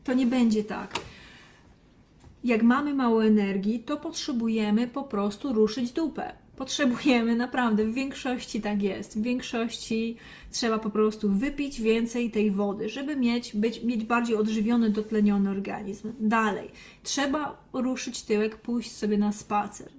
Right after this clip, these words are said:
Można zacząć od jednej rzeczy dziennie, naprawdę, świetna sprawa, przetestujcie. Czy też po prostu zrobisz prosty trening. Ja wam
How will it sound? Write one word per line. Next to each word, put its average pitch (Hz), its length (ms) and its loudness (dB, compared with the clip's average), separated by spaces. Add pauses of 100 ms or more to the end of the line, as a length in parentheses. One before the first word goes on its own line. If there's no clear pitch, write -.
(160)
Można 254 280 0
zacząć 262 340 -4
od 233 140 0
jednej 269 380 -2
rzeczy 226 380 -2
dziennie, 196 460 -2
naprawdę, 233 560 -2 (140)
świetna 294 460 -6
sprawa, 185 400 -4
przetestujcie. 214 800 -4 (520)
Czy 302 180 0
też 240 320 -2
po 254 140 -6
prostu 220 440 -2
zrobisz 240 600 -2
prosty 269 540 -4
trening. 196 480 0
Ja 214 80 0
wam 240 320 -4